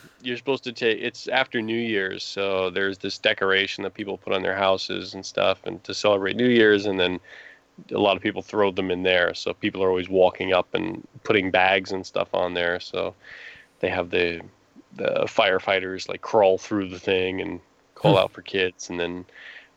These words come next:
Speaker 1: once it's clear, they torch it.
Speaker 2: Wow, that sounds
Speaker 1: That thing goes
Speaker 2: massive.
Speaker 1: up quick.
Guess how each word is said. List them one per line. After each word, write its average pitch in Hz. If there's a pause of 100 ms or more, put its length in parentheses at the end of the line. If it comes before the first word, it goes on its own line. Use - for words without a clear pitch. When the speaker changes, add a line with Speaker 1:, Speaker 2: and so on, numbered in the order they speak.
Speaker 1:
once 101
it's 104
clear, 127
they 110
torch 120
it. 101 (340)
Speaker 2:
Wow, 104 (180)
that 104
sounds 101
Speaker 1:
That 90
thing 104
goes 101
Speaker 2:
massive. 98
Speaker 1:
up -
quick. 107